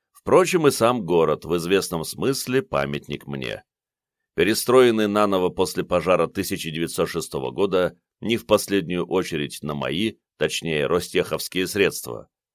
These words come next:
Даже вот эта каланча, с которой я обозреваю город,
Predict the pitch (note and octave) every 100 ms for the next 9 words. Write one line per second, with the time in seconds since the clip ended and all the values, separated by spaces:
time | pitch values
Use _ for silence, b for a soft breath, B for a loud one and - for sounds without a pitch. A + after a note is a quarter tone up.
0 | _ _ _ - E2+ F2 F2+ F2+ F#2+ F2+
1 | E2 F#2 F#2+ A2 G#2+ C#2+ - - E2+ F2+
2 | D#2+ D2+ D2+ D2+ D#2 D2+ D2+ D#2 C#2+ C2
3 | B1 C#2 A2 G2+ -